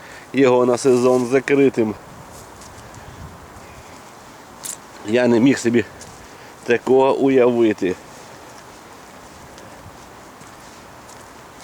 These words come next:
Ось тут все топтано, перетоптано, рито, перерито. А, а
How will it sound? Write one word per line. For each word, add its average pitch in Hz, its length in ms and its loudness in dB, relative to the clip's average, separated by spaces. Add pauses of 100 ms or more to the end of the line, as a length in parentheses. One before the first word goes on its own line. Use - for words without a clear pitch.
(200)
Ось 127 260 2
тут 147 260 -2 (720)
все 143 220 0
топтано, 117 520 -2 (180)
перетоптано, 123 680 0
рито, 123 260 2
перерито. 123 560 2 (840)
А, 123 100 -4 (380)
а 117 160 2